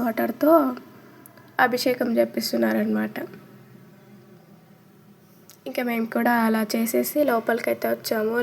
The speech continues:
లోపలైతే ఎంత బ్యూటిఫుల్గా ఉందో చూడండి డెకరేషన్ అయితే. మార్నింగ్ అయితే ఇలా పూజ చేశారంట.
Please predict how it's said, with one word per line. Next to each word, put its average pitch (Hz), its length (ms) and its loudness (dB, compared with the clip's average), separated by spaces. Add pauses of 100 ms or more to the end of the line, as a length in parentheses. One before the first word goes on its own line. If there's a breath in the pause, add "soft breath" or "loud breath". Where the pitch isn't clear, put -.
లోపలైతే 233 680 -2
ఎంత 240 260 -10 (200)
బ్యూటిఫుల్గా 233 800 -2
ఉందో 233 140 0 (100)
చూడండి 226 360 0 (120)
డెకరేషన్ 220 540 -2
అయితే. 226 280 -4 (1300 loud breath)
మార్నింగ్ 247 480 2
అయితే 247 220 2
ఇలా 247 140 2 (100)
పూజ 226 160 4 (120)
చేశారంట. 226 640 0